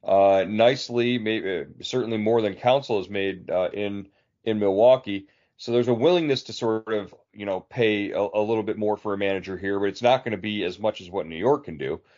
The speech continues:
Uh, and, and they don't offer the, the same level of, you know, sort of comfort that,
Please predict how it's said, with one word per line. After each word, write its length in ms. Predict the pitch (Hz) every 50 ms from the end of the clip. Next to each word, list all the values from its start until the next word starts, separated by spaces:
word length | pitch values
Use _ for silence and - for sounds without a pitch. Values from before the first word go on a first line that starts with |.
| _ _ _ _ _ _ -
Uh, 400 | - 92 95 95 92 90 92 85 - - _ -
and, 320 | - 107 110 110 110 110
and 180 | - - 113 117
they 60 | 127
don't 240 | 135 147 151 143 -
offer 360 | 139 143 143 143 139 - 127
the, 140 | 113 110 117
the 160 | 120 120 120
same 360 | 107 - - 147 139 127 123
level 360 | 120 123 123 127 117 117 113 110 107 107
of, 160 | 104 95 - _
you 120 | - 117 104
know, 140 | 101 98 95
sort 220 | - - 117 98
of 140 | 85 - _
comfort 640 | - - - 160 180 170 - - 113 104 98 - - _ _ _
that, 420 | - 101 101 107 104 98 - -